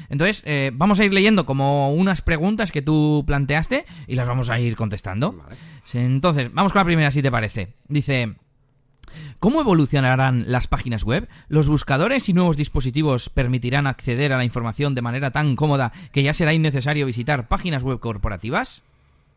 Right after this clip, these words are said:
Speaker 1: Y te cedo la palabra.
Speaker 2: Bueno, <laughs> pues tengo que explicar la pregunta, ¿eh? <laughs> Pues,
Speaker 1: A ver, a ver.
Speaker 2: a ver, la idea, bueno, yo por lo menos la idea que tengo es que todo está, eh, yendo hacia un momento en el que,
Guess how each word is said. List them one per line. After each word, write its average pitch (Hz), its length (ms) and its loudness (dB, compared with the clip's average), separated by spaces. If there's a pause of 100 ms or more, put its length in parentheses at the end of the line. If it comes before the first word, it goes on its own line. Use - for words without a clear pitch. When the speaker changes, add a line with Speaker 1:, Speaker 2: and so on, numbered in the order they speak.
(200)
Speaker 1:
Y 123 160 -6
te 135 100 -6
cedo 151 220 -4
la 120 80 -4
palabra. 90 440 -10
Speaker 2:
Bueno, 117 320 0 (100)
<laughs> 165 640 -2
pues 131 140 -8
tengo 151 140 2
que 180 60 2
explicar 165 320 0
la 165 100 2
pregunta, 127 440 -2
¿eh? 175 80 -8
<laughs> - 480 -2 (680)
Pues, 135 200 -4
Speaker 1:
A 135 80 2
ver, 156 160 6
a 143 100 6
ver. 131 300 2
Speaker 2:
a 185 120 4
ver, 147 140 6
la 120 140 4
idea, 143 300 4
bueno, 135 220 0
yo 127 100 2
por 147 80 -2
lo 151 60 0
menos 156 180 0
la 131 80 2
idea 113 160 2
que 123 100 -2
tengo 127 320 2
es 120 140 0
que 110 340 0
todo 131 300 0
está, 127 500 -2 (300)
eh, 95 720 -10 (100)
yendo 127 320 0
hacia 98 520 -2
un 92 180 -14 (240)
momento 117 340 -4
en 123 80 -4
el 104 120 -8
que, 98 480 -4